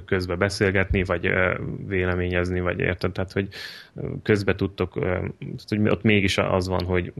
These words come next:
ugyanaz a, az a hangulat, meg az az élmény van, meg ugyanarra a zenére, és, és, ö, és azért az lehet jó. Vagy hogyha mondjuk a másiknak nincs zene, vagy, ö,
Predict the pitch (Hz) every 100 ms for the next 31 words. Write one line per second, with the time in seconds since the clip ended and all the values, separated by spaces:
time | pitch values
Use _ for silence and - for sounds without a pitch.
0 | 90 - - - 113 95 90 92 92 87
1 | - - - - _ - - - 113 98
2 | 104 101 98 90 95 92 92 90 90 90
3 | 90 87 87 90 90 90 90 87 87 87
4 | 90 90 90 90 87 - - - 107 92
5 | 92 - - 104 101 95 95 90 87 -
6 | 90 92 98 98 95 95 95 95 98 95
7 | - 98 92 92 92 - - 113 98 101
8 | 101 92 92 90 87 85 - 101 50